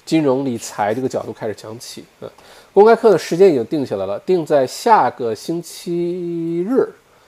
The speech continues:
也就是七月十二号星期天，七月十二号星期天的下午两点到五点，三个小时。呃，有两个小时讲解，一个小时问答，好吧？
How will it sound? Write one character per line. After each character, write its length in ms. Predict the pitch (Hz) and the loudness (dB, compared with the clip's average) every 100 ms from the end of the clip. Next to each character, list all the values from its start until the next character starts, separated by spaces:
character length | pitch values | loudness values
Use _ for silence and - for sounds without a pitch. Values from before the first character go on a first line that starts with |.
| _ _ | _ _
也 200 | 123 117 | -2 0
就 320 | 113 196 180 | 0 2 2
是 340 | 135 - 147 110 | 0 -6 -6 -6
七 320 | - - 208 | -8 -8 0
月 180 | 202 143 | 2 2
十 260 | - - 151 | 0 -4 0
二 220 | 214 117 | 2 2
号 220 | - 101 | -2 -8
星 200 | - 165 | -6 -8
期 140 | 156 170 | -6 -10
天， 340 | - 190 196 - _ _ _ _ _ _ | 0 0 0 -4 _ _ _ _ _ _
七 200 | - - | -10 2
月 100 | 190 | 2
十 140 | - 170 | 4 2
二 80 | |
号 80 | 147 | 2
星 160 | - 160 | 0 -6
期 120 | 160 | -4
天 80 | 170 | -4
的 40 | 151 | -2
下 200 | 175 117 | 0 0
午 60 | |
两 200 | 101 117 | -2 -4
点 180 | 139 98 | -4 -6
到 340 | 104 113 101 98 _ _ 127 | -4 -2 -2 -6 _ _ -10
五 180 | 120 | -4
点， 160 | 151 110 - _ | -2 -2 -8 _
三 220 | - 147 | -2 0
个 80 | 139 | 0
小 120 | 92 | -4
时。 240 | - 110 - _ _ _ _ | -8 -16 -18 _ _ _ _
呃， 300 | 104 104 104 - - | -10 -8 -8 -10 -14
有 160 | - 143 | 2 6
两 200 | 175 123 | 8 6
个 60 | 156 | 4
小 120 | 113 | 0
时 100 | 117 | 0
讲 220 | 123 135 | -2 -2
解， 160 | 139 98 | -4 -6
一 100 | 123 | -4
个 80 | |
小 120 | 139 98 | -4 -6
时 120 | 110 | -6
问 140 | 139 110 | -6 -6
答， 300 | 101 101 - _ _ | -8 -8 -10 _ _
好 120 | 139 | -14
吧？ 160 | 101 | -14